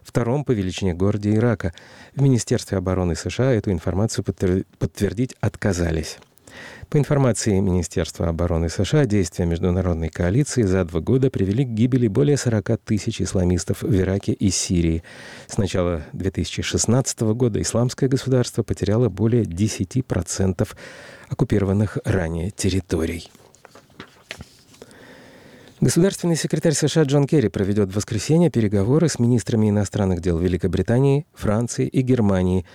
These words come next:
по урегулированию конфликта в Сирии, сообщает Би Би Си. На встрече, которая пройдет в Лондоне, не будут присутствовать представители сирийского правительства и оппозиции.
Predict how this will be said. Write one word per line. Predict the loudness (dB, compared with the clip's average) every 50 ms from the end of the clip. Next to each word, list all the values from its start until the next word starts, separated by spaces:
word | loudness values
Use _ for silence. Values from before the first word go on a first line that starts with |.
| -20 -20 -20 _ _
по | 0 0 0 2
урегулированию | 2 2 2 2 2 2 0 2 2 2 2 2 2 2 0 0 0
конфликта | 0 -4 -4 -2 -2 -4 -4 -2 -2 -4 -4
в | -4
Сирии, | -4 -6 -2 0 0 2 2 0 -2 -4 -6 -8 -16 -20 -20 -20 -20 -20 -20 -20 -20 -20 _ -12
сообщает | -6 -2 -2 -2 -2 0 2 2 2 4
Би | 2 0 2
Би | 2 2 2
Си. | 2 -2 -4 -4 -6 -6 -4
На | -2 -2 -2
встрече, | -2 0 0 2 2 2 2 0
которая | -2 0 0 0 -2 -2
пройдет | -2 -2 -2 0 0 0 -2
в | 0 0
Лондоне, | 2 4 4 4 4 2 4 4 2 2 2 2
не | 4 4 6 6 4
будут | 4 2 2 2 2 0
присутствовать | 0 -2 -2 0 -2 -4 -4 -2 -4 -4 -4 -4
представители | -2 -4 -4 -2 0 0 2 2 2 0 2 0 0
сирийского | 2 2 2 2 2 0 0 -2 -4 -2
правительства | 0 2 2 2 2 2 0 -4 -10 -10 -6 -6 -6 -2
и | 0 0 0
оппозиции. | 0 0 -2 0 0 0 2 2 0 0 -2 -4 -8 -8 -10